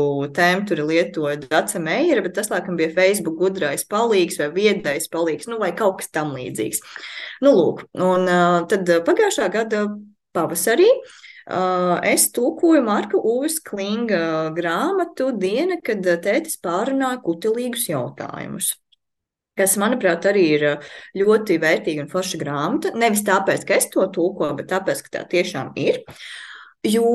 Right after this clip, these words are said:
tā ir, ā, grāmata par, ā, nu, arī seksualitāti, par izsargāšanos,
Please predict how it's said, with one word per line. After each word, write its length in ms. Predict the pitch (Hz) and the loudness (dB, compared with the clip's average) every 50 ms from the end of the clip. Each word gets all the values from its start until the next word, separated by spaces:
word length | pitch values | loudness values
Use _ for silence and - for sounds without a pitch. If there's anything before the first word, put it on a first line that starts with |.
| 233 226 220 214 208 208 208 202 202 202 202 | 6 8 8 8 8 8 8 8 6 6 4
tā 220 | 208 214 233 269 302 339 392 403 415 440 403 - - | 2 2 2 2 2 2 2 2 2 2 0 0 -4
ir, 320 | - 254 254 262 262 240 226 | -4 -2 -2 -2 0 0 0
ā, 140 | 220 208 202 202 196 190 | 2 2 4 4 2 2
grāmata 920 | 180 180 180 180 180 202 254 285 320 330 320 320 311 320 - - 254 254 254 254 254 247 247 247 | 0 0 0 0 0 0 0 0 0 2 2 0 0 -2 -6 -6 -4 -2 -2 -2 -2 -2 -4 -8
par, 400 | _ - 220 220 226 220 214 214 | _ -6 -4 -4 -2 -2 -2 -4
ā, 300 | 208 208 185 180 170 165 160 160 156 151 151 | -4 0 0 0 2 2 0 0 0 -2 -2
nu, 240 | 147 170 202 208 208 | -4 -4 -2 0 0
arī 180 | 214 196 151 | 0 0 -2
seksualitāti, 840 | 214 - - 605 - - - 427 392 381 381 349 311 302 302 - _ | -2 -2 -2 -2 -2 0 0 2 2 2 0 0 -2 -2 -4 -4 _
par 180 | - 156 - - | -8 -6 -6 -6
izsargāšanos, 1300 | - - 587 - - - 415 381 320 330 320 320 320 320 320 - 311 294 285 285 277 277 277 277 277 | -6 -4 -2 -2 0 2 4 4 6 6 6 4 4 2 2 0 2 2 2 2 2 2 2 2 0